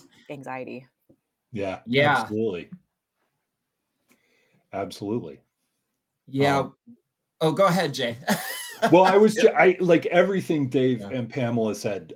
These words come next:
Speaker 2: I, I loved this song. I, there was so much that I dug about it. Yes, I took it as about anxiety, you know.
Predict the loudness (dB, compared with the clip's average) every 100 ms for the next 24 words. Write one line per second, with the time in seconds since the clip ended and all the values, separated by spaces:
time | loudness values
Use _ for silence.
0 | -10 -8 -4 -4 -4 -4 -4 -4 -4 -12
1 | -12 -10 -6 -6 -6 -10 -16 -14 -14 -14
2 | -12 -10 -10 -12 -8 0 0 0 -8 -8
3 | -20 -20 _ -14 -14 _ -12 -10 -10 -10
4 | -10 -10 -8 -8 -10 _ _ -6 -6 -6
5 | -10 -10 -8 -8 -8 -10 -12 -10 -10 -10
6 | -12 -12 -10 -10 -12 -18 _ _ _ _
7 | -20 _ _ _ -8 -6 -4 -8